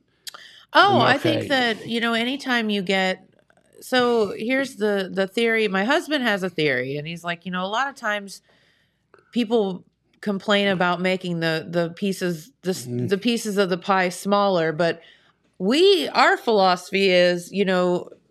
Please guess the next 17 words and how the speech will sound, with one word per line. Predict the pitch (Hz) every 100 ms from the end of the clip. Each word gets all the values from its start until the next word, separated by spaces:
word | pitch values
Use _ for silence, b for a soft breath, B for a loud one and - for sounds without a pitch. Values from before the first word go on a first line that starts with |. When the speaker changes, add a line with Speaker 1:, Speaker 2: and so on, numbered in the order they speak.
| _ _ _ _ -
Speaker 1:
the, | - - 135 -
the | 185 214
bigger | 202 262 247
force | 214 - 262 277 269
that | 208
you | 185 185
have, | 185 180 175 185
you're | 180
making | 190 190 185 175
the |
pieces | 175 196 190 175 175
of | 160
the | 165
pie | 175 156
bigger, | 156 226 196 180 175 170
and | 175 170
you're | 170 170